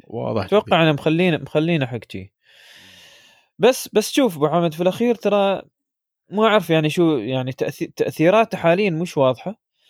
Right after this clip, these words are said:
Speaker 2: لأن مثل ما قلت أنت سهولة استخدامه بعد في إشكالية. يعني ما دام إنه في مشكلة في سهولة استخدامه، طيب. لكن إنه ي-، بعد فترة تعرف إنه من يكتشفون طريقة سهل لاستخدامه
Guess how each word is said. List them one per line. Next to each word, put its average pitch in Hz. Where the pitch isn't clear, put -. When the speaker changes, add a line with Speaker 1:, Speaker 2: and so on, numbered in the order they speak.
Speaker 2:
لأن 156
مثل 196
ما 160
قلت 147
أنت 139
سهولة 180
استخدامه 185
بعد 160
في 170
إشكالية. 104
يعني 127
ما 147
دام 220
إنه 180
في 233
مشكلة 214
في 165
سهولة 214
استخدامه، 214
طيب. 156
لكن 175
إنه 160
ي-، 156
بعد 139
فترة 220
تعرف 180
إنه 156
من 151
يكتشفون 170
طريقة 175
سهل 202
لاستخدامه 196